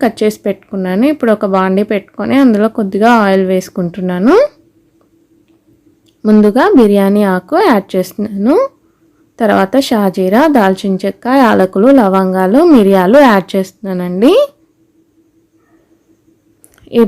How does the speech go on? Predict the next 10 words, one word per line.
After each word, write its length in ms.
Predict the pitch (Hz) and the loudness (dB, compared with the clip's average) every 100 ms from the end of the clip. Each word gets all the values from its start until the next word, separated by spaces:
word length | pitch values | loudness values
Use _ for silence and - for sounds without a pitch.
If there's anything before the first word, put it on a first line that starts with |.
| 196 | 0
బాగా 260 | 196 196 226 | 0 2 2
వేయించుకోవాలి. 840 | 202 190 196 - 196 180 185 285 480 571 _ - - - - _ _ _ _ _ - | 2 0 -2 -4 -2 -2 0 2 2 0 _ -20 -20 -20 -20 _ _ _ _ _ -10
ఇప్పుడు 260 | 220 233 202 | -6 -2 -2
ఇందులో 340 | 196 196 220 381 605 - _ _ - 214 | -2 0 2 2 0 -4 _ _ -4 0
అల్లం 240 | 220 208 196 | 2 2 2
వెల్లుల్లి 340 | 190 190 190 202 | 2 0 -2 -2
పేస్ట్ 300 | 208 269 269 | -2 -2 -4
యాడ్ 160 | 202 196 | -4 -4
చేస్తున్నాను. 640 | 175 175 - 196 180 240 480 605 _ _ _ _ _ _ _ _ _ _ _ _ _ _ _ _ _ _ _ _ _ _ _ _ _ _ _ _ _ _ _ _ _ _ 214 | -8 -8 -10 -8 0 2 2 0 _ _ _ _ _ _ _ _ _ _ _ _ _ _ _ _ _ _ _ _ _ _ _ _ _ _ _ _ _ _ _ _ _ _ -10
ఇప్పుడు 240 | 220 208 | -2 0